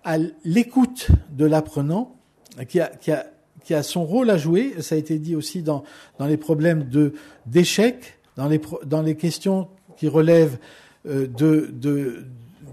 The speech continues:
de l'abandon, hein, de, comment vous dites en, au Québec ? La persévérance, voilà, la persévérance aux études, euh, c'était le terme que je cherchais. La persévérance aux études, donc,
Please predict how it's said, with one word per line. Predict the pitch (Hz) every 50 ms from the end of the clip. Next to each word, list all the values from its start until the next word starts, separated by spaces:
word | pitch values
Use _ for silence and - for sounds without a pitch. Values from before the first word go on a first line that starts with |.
| - - 113
de | 127 135
l'abandon, | 143 160 156 160 180 180 170 190 220 254 269 254 247 - - 135
hein, | 135 131
de, | 127 131 135 131 131 120 127 127 131 131 127 -
comment | - 147 151 151
vous | 147 147
dites | 143 160 190 185 190 -
en, | 170 156 147 139 135 127
au | 143 131
Québec ? | - 151 147 151 170 180 170 - _ _ _ _ _ _ _ _ _ _ _ _ _ _ 196 196 196 202 196 _ _ _ _ _ _ _ _ _ _ _ _ _ _ _ -
La | 151 151
persévérance, | 151 185 - - - 165 160 170 156 165 147 -
voilà, | - 127 120 120
la | 139 131
persévérance | 180 170 - - 190 170 160 151 156 160 151 -
aux | 156
études, | 135 139 143 - 226 240 220 214 - - - - - - - - - -
euh, | 135
c'était | 131 - 147 139 - 143
le | 139 139 139
terme | 139 180 190 180 165 - - - - - - - - 143 120
que | 131 123
je | 123 127
cherchais. | 117 - 147 135 - - 208 202 - - - - _ -
La | 147 -
persévérance | - 185 175 - - 196 175 170 170 180 170 - -
aux | 160
études, | 139 151 151 - 220 214 175 160
donc, | 185 185 175 - - -